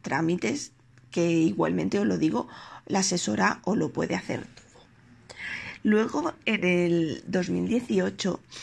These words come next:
yo cambié de local y aquí también al local que fui, eh, hice un traspaso. En este caso no era un traspaso de, de, como en el otro, con mobiliario, eh, maquinaria,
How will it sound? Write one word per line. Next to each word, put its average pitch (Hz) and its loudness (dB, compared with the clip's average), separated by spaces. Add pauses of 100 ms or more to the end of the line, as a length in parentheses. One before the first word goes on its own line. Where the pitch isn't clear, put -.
(260)
yo 190 2
cambié 202 2 (160)
de 185 2
local 170 2 (460)
y 220 2
aquí 240 2 (240)
también 196 2
al 180 4
local 175 2
que - -2
fui, - 0 (540)
eh, 190 2
hice 220 0
un 233 2
traspaso. 208 -2
En 180 0
este 190 -4
caso 208 0
no 185 2
era 190 2
un 196 0
traspaso 185 -4
de, 160 0 (1000)
de, 165 2 (100)
como 170 4
en 165 4
el 165 4
otro, 208 -2 (320)
con 170 2 (120)
mobiliario, 165 2 (300)
eh, 175 0
maquinaria, 147 0